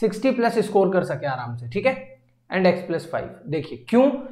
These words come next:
क्योंकि एडी आपको क्वेश्चन में given था कि भाई साहब एडी एक्स था, डीबी आपको question में given था कितना? x plus one given था। ठीक है, and एई की बात करें तो एई आपको x प्लस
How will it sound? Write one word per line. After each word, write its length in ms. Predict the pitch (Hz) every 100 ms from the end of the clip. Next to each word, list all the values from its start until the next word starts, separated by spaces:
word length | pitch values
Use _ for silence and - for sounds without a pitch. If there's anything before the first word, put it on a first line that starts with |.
| -
क्योंकि 260 | - 185 185
एडी 280 | 180 185 214
आपको 300 | 196 185 190
क्वेश्चन 300 | 170 160 185
में 140 | 185
given 260 | 151 151 170
था 360 | 165 175 170 -
कि 60 | 139
भाई 180 | 147
साहब 260 | 147 160 -
एडी 300 | 135 131 143
एक्स 180 | 131 135
था, 420 | - 156 160 - _ _ _ _ _ -
डीबी 600 | 131 127 185 208 151 190
आपको 280 | 185 170 185
question 300 | 170 - 170
में 120 | 170
given 260 | 147 151 156
था 100 | 156
कितना? 360 | 147 151 151 -
x 180 | 120
plus 260 | - 143 143
one 160 | 147 151
given 300 | 147 147 147
था। 400 | 147 151 - _ _ -
ठीक 180 | 180
है, 340 | 196 - - -
and 320 | 170 185 185
एई 560 | 190 208 208 202 208 202
की 80 | 202
बात 340 | 156 - - -
करें 200 | 156 156
तो 180 | 165 -
एई 460 | 165 175 170 180 -
आपको 320 | 139 - 147
x 60 | 135
प्लस 400 | - - 127